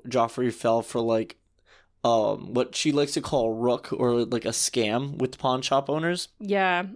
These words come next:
Speaker 2: I love that last chapter was, like, the boys' secret world of the university, and this chapter is, like, Denna's secret world of, like, this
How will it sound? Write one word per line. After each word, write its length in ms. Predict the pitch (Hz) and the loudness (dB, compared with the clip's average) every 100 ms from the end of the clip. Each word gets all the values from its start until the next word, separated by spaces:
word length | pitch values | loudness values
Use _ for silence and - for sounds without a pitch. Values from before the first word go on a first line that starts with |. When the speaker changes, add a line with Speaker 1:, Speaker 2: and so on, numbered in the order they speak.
| - | -2
Speaker 2:
I 80 | 254 | 0
love 240 | 269 285 | 2 0
that 160 | 381 202 | 0 -2
last 400 | 190 185 - - | 0 0 -2 -4
chapter 400 | - 233 233 240 | -2 -2 0 -2
was, 180 | 233 220 | -2 0
like, 280 | 202 175 185 | 0 0 -2
the 60 | 190 | 0
boys' 380 | 180 180 175 180 | 2 4 2 0
secret 380 | - - 202 | -6 -2 0
world 240 | 208 202 202 | 2 0 0
of 80 | 190 | -2
the 80 | |
university, 560 | 196 190 175 175 - 196 | -4 -4 -4 -6 -4 -2
and 140 | 180 170 | -2 -4
this 220 | - - - | -8 -12 -6
chapter 320 | 190 180 190 | -4 -2 -4
is, 100 | 185 | -2
like, 180 | 185 - | -4 -2
Denna's 320 | 170 170 170 | -2 -4 -6
secret 360 | - 175 190 | -8 -6 -4
world 320 | 180 180 180 214 | -2 -2 -2 -4
of, 100 | 330 | -4
like, 300 | 320 - - - - - - _ - | -6 -8 -20 -20 -20 -20 -20 _ -2
this 360 | 180 180 - | -2 -4 -12